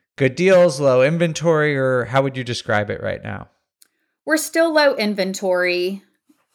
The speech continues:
Speaker 2: As far, th-, the good thing is we can negotiate more versus we couldn't do that before. So we have more negotiation room.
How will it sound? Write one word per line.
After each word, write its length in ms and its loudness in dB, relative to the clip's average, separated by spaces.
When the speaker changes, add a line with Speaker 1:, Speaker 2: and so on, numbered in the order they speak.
Speaker 2:
As 240 -2
far, 380 0
th-, 160 -16
the 160 2
good 220 0
thing 220 0
is 480 -2
we 160 -6
can 200 -2
negotiate 720 -2
more 440 -8
versus 600 0
we 100 -4
couldn't 300 -2
do 180 -8
that 220 -6
before. 420 -8
So 600 2
we 140 -2
have 280 4
more 240 2
negotiation 880 -2
room. 500 -8